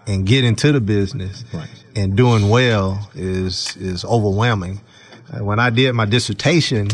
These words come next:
Speaker 1: uh, Kevin, my dissertation was ubiquitous computing technology and its effects on learning behavior. And my chair said, <laughs> yeah, my chair said, "You're athletic director, right?" "Yeah." I said, "Why don't you study athletics?" I was like, "Ding," you know.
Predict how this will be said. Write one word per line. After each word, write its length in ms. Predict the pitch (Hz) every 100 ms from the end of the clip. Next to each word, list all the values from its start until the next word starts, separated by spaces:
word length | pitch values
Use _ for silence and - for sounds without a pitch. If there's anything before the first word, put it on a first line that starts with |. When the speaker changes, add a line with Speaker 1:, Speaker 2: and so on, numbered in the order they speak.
| 131 -
Speaker 1:
uh, 320 | 101 104 95 -
Kevin, 520 | - 120 110 107 101 - - -
my 100 | 104
dissertation 840 | 101 131 - - 151 170 156 131 117
was 320 | 120 113 101
ubiquitous 720 | 107 95 143 - 156 147 139
computing 600 | - 113 - 147 147 120
technology 840 | - 123 117 127 131 123 107 110 107
and 140 | 104
its 160 | 104 101
effects 520 | 98 - 127 117 -
on 320 | 110 110 104
learning 300 | 101 117 113
behavior. 520 | 101 107 117 98 85 - -
And 180 | 101
my 260 | 104 104 98
chair 500 | - - 170 190 156
said, 540 | 123 127 123 120 120 123
<laughs> 1080 | 120 113 110 107 120 - - - - - 139
yeah, 120 | 123
my 180 | 127 131
chair 320 | - 202 190
said, 520 | - 143 139 135 139
"You're 180 | 135 147
athletic 460 | 165 165 180 208 147
director, 380 | 131 127 117 117
right?" 200 | 139 147
"Yeah." 400 | 165 196 113 117
I 40 |
said, 120 | 123 135
"Why 340 | 135 139 139
don't 180 | 170 170
you 100 | 175
study 300 | - 175 175
athletics?" 540 | 175 156 196 175 104 113
I 140 | 131
was 80 | 127
like, 220 | 131 127
"Ding," 440 | 196 202 190 180 185
you 120 | 139
know. 220 | 131